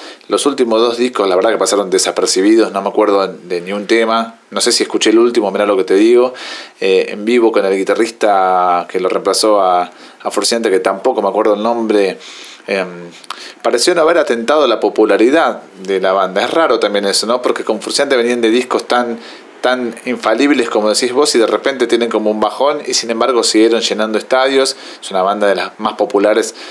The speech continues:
eh, a nivel, este, convocatoria y venta de tickets y de discos. Y me parece que la alianza con Rick Rubin,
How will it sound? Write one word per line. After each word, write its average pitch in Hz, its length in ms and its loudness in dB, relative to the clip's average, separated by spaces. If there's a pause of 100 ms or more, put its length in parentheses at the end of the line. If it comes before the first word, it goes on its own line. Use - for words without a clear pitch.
(320)
eh, 95 220 0
a 92 80 0
nivel, 107 420 0
este, 95 400 -6 (640)
convocatoria 131 880 2
y 104 80 4
venta 110 220 2
de 101 100 4
tickets 139 560 0
y 117 60 2
de 98 160 4
discos. 165 520 0 (480)
Y 160 120 2
me 170 140 0
parece 160 260 2
que 165 80 4
la 170 100 4
alianza 165 540 2
con 127 220 -2
Rick 135 220 -2
Rubin, 147 520 2